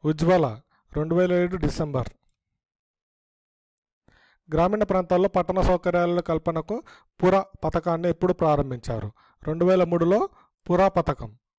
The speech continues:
పుర రెండు వేల మూడు. సంపూర్ణ గ్రామీణ రోజ్గార్ యోజన, జాతీయ పనికి ఆహార పథకం కార్యక్రమాలు దేనిలో విలీనమయ్యాయి? జాతీయ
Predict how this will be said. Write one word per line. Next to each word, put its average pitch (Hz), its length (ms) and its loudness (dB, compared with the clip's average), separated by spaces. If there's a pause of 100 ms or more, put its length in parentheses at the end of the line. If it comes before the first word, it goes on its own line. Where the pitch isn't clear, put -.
(200)
పుర 180 160 2 (420)
రెండు 156 240 0
వేల 160 160 2 (120)
మూడు. 143 200 0 (1500)
సంపూర్ణ 220 520 0
గ్రామీణ 185 400 2
రోజ్గార్ 170 400 2
యోజన, 156 260 2 (140)
జాతీయ 165 320 0
పనికి 165 260 -4
ఆహార 156 240 0
పథకం 160 320 -6
కార్యక్రమాలు 147 580 -2 (440)
దేనిలో 196 540 2 (380)
విలీనమయ్యాయి? 147 1040 0 (600)
జాతీయ 165 480 0